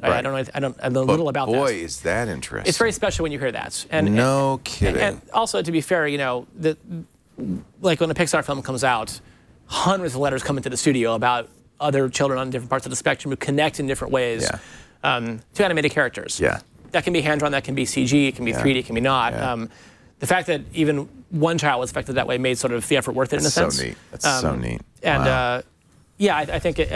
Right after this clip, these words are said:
Speaker 1: when the time is right, um, the technology available that comes out of this,
Speaker 2: Mm-hmm.
Speaker 1: um, has applications on the area. But
Speaker 2: Absolutely.
Speaker 1: that, that's obviously not Toy Talk's
Speaker 2: This is a
Speaker 1: particular
Speaker 2: toy.
Speaker 1: policy.
Speaker 2: Right.
Speaker 1: We're just trying to learn how to
Speaker 2: Not
Speaker 1: do
Speaker 2: a
Speaker 1: this right the
Speaker 2: treatment.
Speaker 1: first time. But
Speaker 2: Yeah.
Speaker 1: yeah, I appreciate the question. Um,
Speaker 2: Yeah,
Speaker 1: sure.
Speaker 2: really interesting. Oren Jacob is our guest. He's the C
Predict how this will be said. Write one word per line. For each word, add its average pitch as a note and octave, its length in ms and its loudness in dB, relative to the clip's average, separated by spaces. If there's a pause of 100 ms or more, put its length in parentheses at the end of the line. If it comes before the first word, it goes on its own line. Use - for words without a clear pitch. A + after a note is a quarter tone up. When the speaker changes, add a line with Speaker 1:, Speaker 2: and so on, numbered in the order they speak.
(140)
Speaker 1:
when E3+ 120 4
the - 60 -2
time F3 140 2
is C#3+ 80 -4
right, C#3+ 460 -2
um, B2 420 -2 (140)
the D#3+ 80 0
technology D#3+ 640 2
available B2 540 -2 (800)
that C#3+ 120 -2
comes C#3 180 0
out C3+ 140 4
of E3 80 4
this, A3 380 -2
Speaker 2:
Mm-hmm. G2 280 0 (100)
Speaker 1:
um, C3 440 -2
has D3+ 240 0
applications B2+ 420 -2
on B2 80 0
the A#2 60 -2
area. G#2+ 160 0
But G2 80 2
Speaker 2:
Absolutely. B2+ 460 0
Speaker 1:
that, - 80 -4
that's D3+ 200 -2
obviously C3 280 -2
not C3+ 180 2
Toy C#3 160 0
Talk's - 440 -4 (200)
Speaker 2:
This A3 140 2
is - 60 4
a - 40 6
Speaker 1:
particular F3 260 4
Speaker 2:
toy. B2 60 0
Speaker 1:
policy. G2+ 240 -8 (540)
Speaker 2:
Right. - 180 -4 (560)
Speaker 1:
We're D#3+ 80 4
just D#3 80 0
trying D#3 140 0
to - 20 -2
learn C#3 100 0
how C3 60 0
to - 40 2
Speaker 2:
Not G#2 60 4
Speaker 1:
do A2+ 40 2
Speaker 2:
a A#2 40 0
Speaker 1:
this G#2+ 60 -2
right C#3 80 2
the G2+ 60 2
Speaker 2:
treatment. - 100 -6
Speaker 1:
first C3 140 -2
time. G#2 220 -4
But C3+ 120 2 (120)
Speaker 2:
Yeah. C#3+ 80 0
Speaker 1:
yeah, C#3 40 0
I C#3 60 0
appreciate D#3+ 240 0
the C3 40 -6
question. A2 340 -6 (160)
Um, - 80 0
Speaker 2:
Yeah, A2+ 220 2
Speaker 1:
sure. G#2 100 -4
Speaker 2:
really C3 200 0
interesting. F#2+ 320 -8
Oren A#2 180 2
Jacob G#2+ 300 0
is D2 80 -2
our D2 80 2
guest. D2 260 0
He's D#2 160 -2
the - 80 -2
C - 160 -2